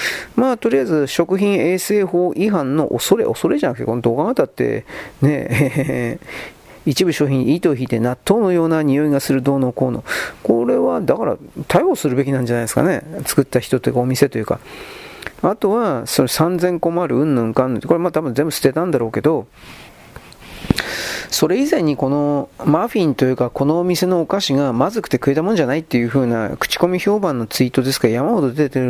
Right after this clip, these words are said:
んですけど、これが工作でないんだったらそもそもその実力があるから呼ばれたとかそういうんじゃなくて、お仲間だから、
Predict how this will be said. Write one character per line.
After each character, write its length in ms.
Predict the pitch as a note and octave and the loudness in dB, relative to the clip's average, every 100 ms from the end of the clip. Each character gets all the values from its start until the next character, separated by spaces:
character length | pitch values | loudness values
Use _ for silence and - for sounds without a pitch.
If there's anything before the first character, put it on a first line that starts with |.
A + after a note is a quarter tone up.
| B2 | 2
ん 80 | A#2 | 0
で 100 | A2+ | 0
す 140 | - | 0
け 100 | A2+ | 2
ど、 220 | C#3 C3+ - - - - - - | 2 0 -4 -8 -6 -4 -6 0
こ 80 | C#3 | 2
れ 80 | D3+ | 2
が 120 | E3+ | 0
工 260 | - E3+ | -2 -4
作 260 | F3 G3+ G#3+ | -2 -2 0
で 140 | A3 | 0
な 100 | A3 | 2
い 100 | C#4+ | 2
ん 60 | F4 | 2
だ 80 | C#3+ | 2
っ 40 | |
た 160 | - B2 | 0 -2
ら 100 | A#2+ | -2
そ 160 | - | -2
も 120 | G3+ E3+ | -2 0
そ 200 | - B2 | 0 0
も 320 | C#3+ B2+ - | 0 -2 -4
そ 160 | - C3 | 0 0
の 480 | B2+ B2+ B2+ B2+ C3 - - - - - | 2 0 0 -2 -4 -10 -12 -12 -6 -2
実 300 | B2+ C3 F#3+ | 0 2 0
力 240 | A#3+ C4 | 2 2
が 120 | C4 D4+ | 2 2
あ 60 | |
る 80 | B3 | 2
か 120 | D#3 | 2
ら 100 | C#3 | 2
呼 160 | A#2+ B2 | 2 0
ば 120 | D3+ | 0
れ 80 | E3+ | 0
た 120 | C3+ | -2
と 80 | A#2 | 0
か 80 | A#2 | -4
そ 300 | - C3 B2+ | 0 0 2
う 40 | |
い 100 | A2+ | 0
う 120 | F3+ | 0
ん 80 | A3 | 2
じ 60 | C#3 | 0
ゃ 60 | |
な 140 | A#2 C3 | 0 -4
く 80 | |
て、 380 | - - B2+ A#2+ | 0 2 2 2
お 140 | - C3+ | 0 0
仲 340 | D#3 D#3+ F#3 | 0 0 -2
間 160 | F#3+ F#3+ | 0 0
だ 160 | A3+ | -2
か 160 | B3+ D#3+ | 0 -2
ら、 380 | F3 F#3+ B2+ | 0 0 -2